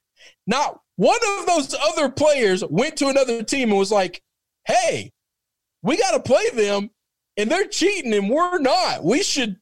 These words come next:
we should say something. We should do, no, they got there and like, <laughs> "Oh, y'all were watching video cameras and banging on trash cans? Mm, we don't do that shit here. This is how we do it. This is how we do it. This is how we do it." And you get in the batter's box, you go, one player,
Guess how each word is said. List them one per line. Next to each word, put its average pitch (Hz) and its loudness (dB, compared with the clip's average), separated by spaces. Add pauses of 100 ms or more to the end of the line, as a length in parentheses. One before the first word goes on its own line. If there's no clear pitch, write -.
we 254 2
should 226 -4
say 370 -2
something. 196 0
We 302 2
should 226 -4
do, 311 -2
no, 254 4
they 214 2
got - 2
there 220 2
and 208 2
like, 196 0 (120)
<laughs> - -18
"Oh, 214 2
y'all 185 2
were 202 2
watching 190 0
video 214 2
cameras 226 -4
and 180 -2
banging 190 0
on 185 -2
trash 214 -2
cans? 254 -4
Mm, 139 -6 (180)
we 190 2
don't 180 0
do 170 2
that 147 2
shit 131 -4
here. 113 -6 (280)
This 214 0
is 208 -6
how 190 2
we 180 -2
do 170 2
it. 156 -4
This 196 0
is 185 -4
how 175 2
we 170 0
do 156 0
it. 151 -2
This 185 0
is 170 -8
how 165 2
we 175 0
do 156 0
it." 160 0 (140)
And 185 0
you 180 0
get 175 -2
in 196 -2
the 180 2
batter's 170 0
box, 165 -2
you 170 -6
go, 160 -2 (580)
one 196 2
player, 208 2